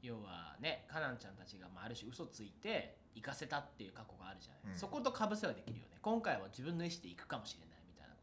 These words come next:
Speaker 1: とを選んで、みんなで決めるみたいな。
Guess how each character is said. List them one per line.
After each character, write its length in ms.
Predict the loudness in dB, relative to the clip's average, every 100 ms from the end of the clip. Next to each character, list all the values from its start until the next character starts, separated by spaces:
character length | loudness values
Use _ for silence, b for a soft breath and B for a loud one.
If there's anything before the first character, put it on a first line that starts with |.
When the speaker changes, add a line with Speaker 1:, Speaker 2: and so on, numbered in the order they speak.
| -16
Speaker 1:
と 80 |
を 320 | -10 -6 -6 -10 B B -6
選 120 | 0 2 2
ん 120 | 0
で、 120 | 0
み 160 | 0 0
ん 80 | 0
な 100 | -2
で 80 |
決 140 | -4 -8
め 100 | -8
る 100 | -10
み 80 | -14
た 80 |
い 20 |
な。 60 | -16